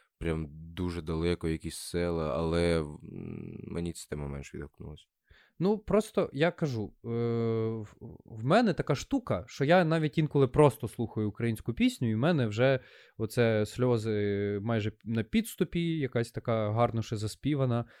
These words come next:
Speaker 2: Е, ту саму Ніну Матвієнку інколи слухаю, і в мене, "а, Боже, плакати хочу".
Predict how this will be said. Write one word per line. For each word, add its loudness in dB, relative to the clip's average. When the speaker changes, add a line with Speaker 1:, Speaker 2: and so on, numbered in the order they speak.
Speaker 2:
Е, -4
ту -12
саму 2
Ніну 2
Матвієнку -2
інколи -4
слухаю, -4
і -4
в -4
мене, -2
"а, -2
Боже, -10
плакати -10
хочу". -12